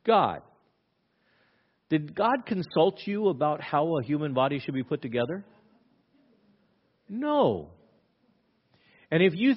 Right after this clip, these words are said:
think about the miracles of how the body is put together and how all of the parts all work intricately,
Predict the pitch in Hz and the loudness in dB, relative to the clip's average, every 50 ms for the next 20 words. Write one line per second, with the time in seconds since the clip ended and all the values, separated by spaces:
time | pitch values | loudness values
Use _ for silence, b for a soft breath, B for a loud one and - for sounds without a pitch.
0 | - - 254 247 233 - 202 151 165 165 160 - 165 127 123 127 135 147 156 180 | 0 0 0 0 2 2 2 4 6 4 4 4 0 -2 -2 -2 -2 0 4 4
1 | 220 233 214 185 156 127 - 123 110 98 95 98 - - _ _ _ _ _ _ | 6 6 6 4 4 2 0 -2 -2 -2 -4 -6 -10 -16 _ _ _ _ _ _
2 | _ _ _ _ _ - 135 135 120 - - - 214 247 262 277 247 208 165 160 | _ _ _ _ _ -2 -2 -2 -2 -2 -2 0 2 2 6 8 8 8 8 8
3 | 170 170 170 165 160 147 143 131 - - 156 143 - 143 120 104 113 104 101 98 | 8 8 8 6 6 4 2 2 0 -2 -2 -2 -2 -2 -4 -2 -2 -2 -2 -2
4 | 95 92 95 110 - _ _ _ _ _ _ _ _ - 127 123 127 127 123 123 | -4 -6 -8 -10 -12 _ _ _ _ _ _ _ _ -6 -4 -2 -2 -2 -2 -4
5 | 131 - - - 202 226 240 233 196 - - 165 208 247 262 277 269 247 233 190 | -6 -8 -6 -2 2 4 6 6 4 6 6 8 8 10 10 10 8 8 6 6
6 | 175 196 165 - - 202 180 156 131 131 - - - 170 180 214 233 220 214 190 | 6 2 2 4 6 6 8 6 6 4 0 -2 2 4 6 8 8 8 8 8
7 | 190 190 180 180 - - - - 175 190 196 - - - 135 117 - - 110 - | 8 6 6 4 0 -8 -6 -2 -2 -2 -2 -4 -6 -8 -8 -6 -6 -6 -8 -6
8 | - 127 98 90 87 107 147 | -8 -8 -8 -8 -8 -8 -10